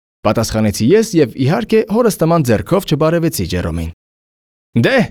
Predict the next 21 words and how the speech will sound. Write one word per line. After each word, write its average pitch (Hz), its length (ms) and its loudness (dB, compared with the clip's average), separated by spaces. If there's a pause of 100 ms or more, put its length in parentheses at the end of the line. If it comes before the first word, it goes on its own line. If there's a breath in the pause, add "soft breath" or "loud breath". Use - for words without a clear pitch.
(420)
ինչ 269 180 4
կասես, 110 380 -2
Ջեյ", 165 200 0 (580)
ասաց 117 300 0
հորեղբայրս։ 120 600 -2 (680)
"Ես 214 200 2
ու 226 120 4
եղբայրս 214 460 2
կցանկանայինք 180 680 0 (280)
շոտլանդական 165 760 2
վիսկի 151 300 -2
խմել, 110 340 -4 (300)
իսկ 143 220 2
տղան՝ 208 320 0 (580)
իմբիրի 170 400 4
հյութ"։ - 240 -8 (1000)
"Ո-, 254 260 2
ոչ, 277 180 2
սպասեք", - 500 -6 (360)
ասացի 104 400 -2
ես։ 117 160 0